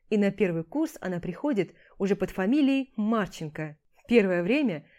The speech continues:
лично забираю её после лекций, чтобы студенты слюни подсобрали, но это, в общем-то, не обязательно.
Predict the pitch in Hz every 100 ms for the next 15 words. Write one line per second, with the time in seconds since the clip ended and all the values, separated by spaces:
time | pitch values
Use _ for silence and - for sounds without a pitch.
0 | - 240 285 - 180 170 175 185 294 269
1 | 185 - 180 - 240 294 - - 156 151
2 | _ - - 202 202 208 180 294 330 165
3 | 156 _ _ - - 330 294 175 175 175
4 | - 226 240 202 151 147 - - - -
5 | - 214 247 330 302 302 - 285 254 277
6 | 269 _ _ 202 170 175 214 294 - 165
7 | 143 143